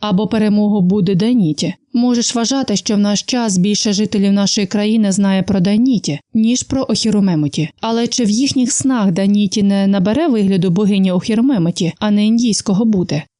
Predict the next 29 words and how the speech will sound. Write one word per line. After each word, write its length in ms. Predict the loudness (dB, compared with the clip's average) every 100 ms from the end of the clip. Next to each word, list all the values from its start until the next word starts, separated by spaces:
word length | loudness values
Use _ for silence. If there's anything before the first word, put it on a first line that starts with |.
| -4
Я 240 | -2 0
разом 320 | -2 0 0 0
з 40 |
Сінраном 600 | 0 0 0 0 0 0
і 100 | 2
Нітіреном 800 | 2 0 0 -2 0 0 2 0 0
прогулювався 800 | 0 2 2 0 0 0 -2 -2
в, 60 | -2
у 80 | -4
тіні 340 | 0 0 0
цвіту 360 | 0 -2 -2 -2
шореї. 540 | -2 -2 0 -2 -2 -6 -2
Будда, 300 | 0 2 0
якому 440 | 0 0 0 2
вони 260 | 2 2 0
ревно 340 | 0 0 0
поклоняються, 760 | 0 -2 0 0 0 -2 -2 -2
зовсім 480 | 0 0 0 0 0
не 140 | 0
чорнолиций 800 | 0 0 2 2 0 0 0 -2
з 80 | 2
німбом 440 | 2 2 2 2
над 160 | 2 2
головою, 640 | 2 2 2 2 2 0 -4
а 160 | -4 -2
рідний 300 | 0 2 2
брат 340 | 2 0 0
нашого 500 | 0 0 0 0 0
любого, 600 | 2 2 2 2 0 0